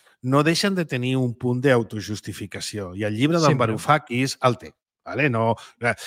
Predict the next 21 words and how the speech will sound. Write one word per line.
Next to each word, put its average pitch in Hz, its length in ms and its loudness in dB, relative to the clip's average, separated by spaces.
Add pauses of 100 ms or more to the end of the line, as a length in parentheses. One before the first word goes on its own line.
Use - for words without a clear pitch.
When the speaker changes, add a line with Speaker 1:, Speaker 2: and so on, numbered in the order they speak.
(100)
Speaker 1:
i 117 80 -6
té 139 100 4
aquesta 131 320 2
visió, 127 600 4 (440)
ehm, 117 400 2 (220)
ensucrada 127 800 2
de 143 160 2
que 127 200 0
tot 147 200 -2
el 147 160 0
que 131 100 -4
fa 139 140 0
l'esquerra 135 720 2
és 110 160 -2
bo 131 220 4 (200)
by 117 240 0
default. 110 600 -2 (800)
I 127 80 0
a 107 60 0
vegades 107 480 0
no. 160 200 -4